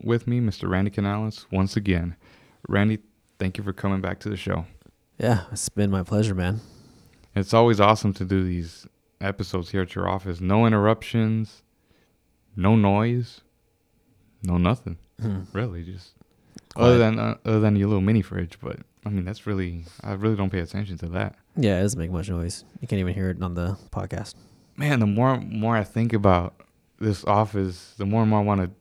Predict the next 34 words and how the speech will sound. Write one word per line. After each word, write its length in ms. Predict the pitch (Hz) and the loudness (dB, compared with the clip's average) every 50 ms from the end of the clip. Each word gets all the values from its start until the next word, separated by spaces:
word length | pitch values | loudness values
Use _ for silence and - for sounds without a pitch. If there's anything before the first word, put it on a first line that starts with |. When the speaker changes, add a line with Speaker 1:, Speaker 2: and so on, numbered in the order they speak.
| - 104 | -4 2
Speaker 1:
build 220 | 98 104 113 110 | 4 4 4 4
something 300 | - - 98 90 - 95 95 | 2 0 0 0 2 2 2
like 180 | 92 90 87 - | 2 2 0 0
this. 460 | 98 92 92 85 - - - - - - _ _ - - - | 0 0 0 -2 -4 -6 -10 -14 -18 -20 _ _ -14 -8 -2
Speaker 2:
Yeah? 220 | 104 98 95 107 110 - - - - - - | 0 0 2 0 0 -4 -10 -20 -20 -18 -8
Speaker 1:
When 160 | 104 107 98 95 | -4 -2 0 0
I 40 | |
get 140 | 92 101 101 | 2 2 2
my 120 | 101 101 98 | 4 4 4
own 120 | 95 95 | 4 2
place. 540 | 90 - 95 98 104 101 95 95 - - _ _ _ _ - | 2 2 2 2 2 2 0 -4 -6 -14 _ _ _ _ -4
If, 200 | 107 110 - - | -4 -4 -4 -4
if 100 | 110 104 | 0 4
I 120 | 110 107 104 | 4 6 6
don't 180 | 117 117 104 - | 6 2 2 0
have 320 | - - - 104 110 113 | -2 -2 0 0 2 2
it 80 | 113 98 | 2 2
already, 360 | 98 95 95 95 92 92 90 | 2 2 2 0 0 -2 -4
just 160 | 95 95 92 | -4 -4 -4
wanna 200 | 104 101 92 90 | -4 -4 -4 -4
build 300 | 87 95 95 95 104 98 | -4 -2 -2 -2 -2 -4
it. 140 | 92 95 - - _ _ _ _ _ - | -6 -8 -10 -14 _ _ _ _ _ -6
Speaker 2:
Yeah. 260 | - 87 87 82 85 101 - _ _ _ _ - | -4 -2 -2 -2 -2 -4 -8 _ _ _ _ -6
Speaker 1:
Even 280 | - 156 185 185 147 | -4 -2 0 2 4
this 200 | 123 123 117 - | 4 4 2 2
size, 440 | - 107 98 107 113 110 104 101 101 | 0 0 2 2 2 2 0 0 -2
you 60 | 107 | -2
can, 260 | 110 117 107 98 98 - _ _ _ _ _ _ - - | -2 -2 -2 -2 -4 -8 _ _ _ _ _ _ -10 -2
or 80 | - 117 | 2 2
even, 320 | 123 143 156 160 135 - - | 4 4 4 2 2 0 -2
even 180 | - 117 117 117 | -2 0 0 0
a 120 | 110 101 | 2 2
lot 200 | 98 98 98 92 | 2 0 0 0
bigger. 400 | - 95 98 98 95 92 90 87 | 0 0 0 0 0 -2 -2 -4